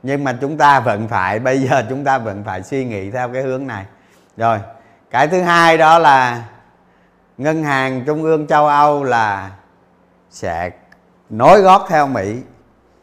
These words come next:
không có áp dụng chương trình mua trái phiếu nữa và sẽ kết thúc vào, vào quý ba.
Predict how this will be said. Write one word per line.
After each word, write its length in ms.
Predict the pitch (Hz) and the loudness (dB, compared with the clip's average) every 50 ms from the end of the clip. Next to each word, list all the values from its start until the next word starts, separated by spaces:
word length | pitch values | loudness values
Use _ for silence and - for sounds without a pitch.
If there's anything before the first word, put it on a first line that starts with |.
| _ _ _ _ _ _ _ _ _ | _ _ _ _ _ _ _ _ _
không 360 | _ - 143 147 143 139 123 | _ -2 -2 0 0 -2 -2
có 320 | - 139 139 143 151 156 156 | 0 4 6 6 6 6 4
áp 320 | 143 139 135 139 220 104 | 2 0 0 -2 -2 -4
dụng 240 | 113 101 98 104 104 120 | -4 -4 -4 -6 -6 -6
chương 160 | 131 127 117 | -6 -4 -4
trình 260 | 123 120 110 107 110 | -6 -6 -6 -6 -6
mua 160 | 120 131 123 | -6 -6 -4
trái 220 | 117 - 120 127 131 | -2 -2 -2 -2 -4
phiếu 280 | 131 - 127 127 127 | -4 -6 -4 -4 -4
nữa 280 | 123 110 95 90 90 101 101 | -4 -8 -10 -10 -12 -12 -8
và 140 | 98 104 107 | -4 -4 -4
sẽ 200 | 104 - 107 90 | -4 -4 -6 -8
kết 220 | - - 127 127 - | -6 -6 -6 -6 -6
thúc 160 | - 143 135 - | -8 -10 -8 -6
vào, 300 | - 104 98 90 92 107 113 _ _ _ _ _ _ _ _ _ _ _ _ | -4 -4 -4 -4 -6 -8 -14 _ _ _ _ _ _ _ _ _ _ _ _
vào 160 | - 95 95 - - | -8 -8 -8 -6 -6
quý 160 | 120 127 127 | -6 -6 -4
ba. 280 | 127 120 113 110 107 | -2 -2 -2 -4 -6